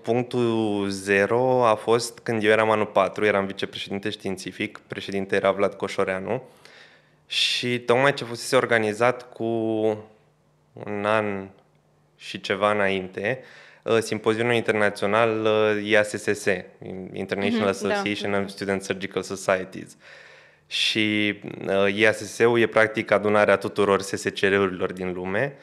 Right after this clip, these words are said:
Speaker 1: uh, care anual organizează un simpozion. În două mii șaptesprezece a fost în România, la București, organizat de S S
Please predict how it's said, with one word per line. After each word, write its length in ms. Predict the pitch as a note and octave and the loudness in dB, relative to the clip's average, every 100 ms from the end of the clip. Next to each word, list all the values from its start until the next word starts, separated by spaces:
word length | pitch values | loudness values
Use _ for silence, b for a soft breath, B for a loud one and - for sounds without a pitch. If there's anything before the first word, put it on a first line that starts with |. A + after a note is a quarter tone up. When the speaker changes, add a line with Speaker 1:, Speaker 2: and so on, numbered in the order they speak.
| B B B B B _ _ - | B B B B B _ _ -8
Speaker 1:
uh, 120 | A2+ | -4
care 200 | B2+ A#2 | 2 4
anual 360 | A2+ A#2 A#2 B2 | 6 6 4 4
organizează 460 | A#2+ A2+ A2+ A#2 | 4 4 4 4
un 100 | A#2+ | 2
simpozion. 760 | A2 A2+ A2 A2 G#2+ G#2+ F#2 F2+ - | 2 -2 2 2 4 2 0 -4 -4
În 240 | G2+ G2+ | -2 2
două 160 | G#2+ G#2 | 4 4
mii 120 | G2 | 0
șaptesprezece 600 | - G2 F#2+ A#2 A#2 B2+ | 2 0 0 -6 0 2
a 60 | |
fost 260 | A#2 B2 - | 2 0 0
în 80 | A#2 | 2
România, 460 | A2+ A2+ G#2+ F#2 | 4 2 2 0
la 120 | F#2+ F#2+ | 0 0
București, 520 | G2 - - A#2 A#2+ | -2 -6 -2 0 0
organizat 380 | A2 A2 A#2 A2+ | 2 4 2 2
de 60 | |
S 160 | A2+ | -4
S 60 | - | -8